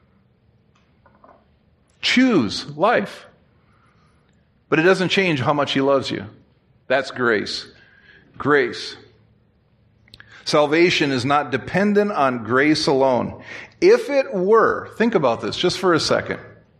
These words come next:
This is not a verse. This is, this is a, a thought. Salvation is not dependent on grace. If it were, everyone in the world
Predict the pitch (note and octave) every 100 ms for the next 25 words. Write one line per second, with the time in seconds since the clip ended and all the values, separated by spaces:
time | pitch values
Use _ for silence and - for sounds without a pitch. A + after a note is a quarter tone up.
0 | _ _ _ _ _ _ - D#3 C3+ D#3+
1 | D#3+ C3+ C3 G#2 - B2 A#2 C3 A2+ C3+
2 | C#3+ B2+ B2 A#2 - C3 A#2 E2+ - -
3 | - _ - - - - - E3+ E3+ D#3
4 | E3+ G3+ G3 - A2+ A#2+ C3+ B2 B2+ C#3+
5 | E3+ B3+ F3+ F3 F3 - G3 G#3 G3 G3+
6 | F#3 - D#3 D3 C3 C3 C#3 G#2+ E2+ -
7 | - - _ _ _ _ _ _ _ _
8 | _ _ _ _ - - - - F#3+ A#3
9 | B3 C4+ C4 F3 G#3+ F3+ C#3 D#3 - -
10 | - - G3 B3+ B3 G3 G3+ G#3+ G3 G3
11 | G3 F#3+ F3 E3 D#3 D#3 G#3+ B3+ C3+ C#3
12 | E3 - -